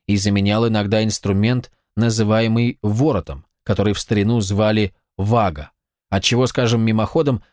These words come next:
произошло название улицы Монторго, лежащей близ парижского рынка. Товарищи прозвали его Жаном Воротом. Однажды, когда исправляли балкон Тулонской ратуши,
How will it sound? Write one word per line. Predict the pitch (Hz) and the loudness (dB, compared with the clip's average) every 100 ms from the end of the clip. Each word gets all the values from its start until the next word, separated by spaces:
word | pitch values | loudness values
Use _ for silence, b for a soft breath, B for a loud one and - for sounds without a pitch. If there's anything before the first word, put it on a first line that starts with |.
| b _ | b _
произошло | 131 135 127 127 - 131 | 0 0 2 0 0 -2
название | 117 110 120 117 120 - | 0 0 0 0 0 0
улицы | 131 113 - 117 110 - | 0 0 -2 0 0 -2
Монторго, | 104 110 117 101 127 117 107 87 - _ _ _ _ - | -2 0 2 0 -2 -2 0 -2 -4 _ _ _ _ -2
лежащей | 117 113 120 101 - 98 | 0 2 2 0 -2 -2
близ | 90 107 - | 0 0 0
парижского | 101 92 82 - 101 | -2 -2 -2 -2 -2
рынка. | 82 71 - _ _ _ _ _ _ _ _ _ _ _ _ _ | -2 -6 -16 _ _ _ _ _ _ _ _ _ _ _ _ _
Товарищи | 117 131 175 170 - 139 | 0 2 2 0 0 -2
прозвали | 127 127 123 127 147 131 | -2 0 0 0 2 2
его | 120 135 | 0 0
Жаном | 113 107 127 110 104 | 0 0 0 0 -2
Воротом. | 107 92 73 69 - _ _ _ _ _ _ _ _ _ - | -2 -2 -4 -12 -18 _ _ _ _ _ _ _ _ _ -2
Однажды, | 107 180 170 170 | 0 2 0 0
когда | 156 147 151 143 - | 0 0 2 0 0
исправляли | 123 - 131 127 139 127 | -4 -2 0 2 2 0
балкон | 110 120 117 - 139 110 | 0 0 0 0 -2 0
Тулонской | 120 123 117 - 123 | 0 0 0 0 0
ратуши, | 156 - 101 - 76 | 0 -2 -6 -6 -8